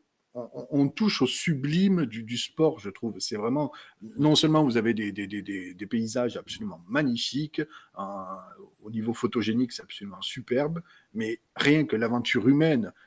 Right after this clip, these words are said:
c'est le dépassement de soi absolu. C'est-à-dire qu'on est en train de faire une compétition sur un terrain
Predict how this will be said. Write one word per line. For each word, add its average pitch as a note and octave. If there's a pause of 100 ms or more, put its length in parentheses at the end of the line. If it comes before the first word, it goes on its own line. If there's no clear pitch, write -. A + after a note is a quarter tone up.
c'est -
le A#2+
dépassement C#3+
de A#2
soi F3
absolu. D#3+
C'est-à-dire C#3+
qu'on C3+
est C3
en C3
train D#3+
de C#3+
faire A2
une G2+
compétition F3+ (260)
sur -
un C3+
terrain D#3+